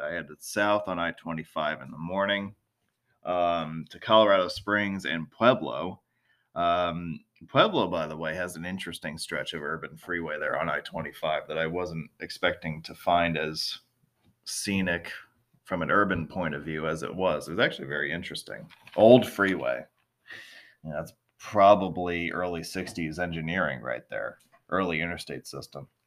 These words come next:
Um, but the bulk of the day was spent in the Colorado Springs area. Um,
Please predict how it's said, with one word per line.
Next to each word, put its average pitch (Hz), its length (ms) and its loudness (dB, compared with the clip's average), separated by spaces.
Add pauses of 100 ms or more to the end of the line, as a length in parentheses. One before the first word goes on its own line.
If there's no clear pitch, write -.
(420)
Um, 90 540 6 (720)
but 127 160 6
the 113 60 -4
bulk 139 280 10
of 110 80 -2
the 104 80 -2
day 98 240 0
was 92 180 -4
spent - 280 -4
in 80 80 -14
the 80 80 -12
Colorado 87 420 0
Springs 98 560 -6
area. 69 520 -6 (540)
Um, 80 760 2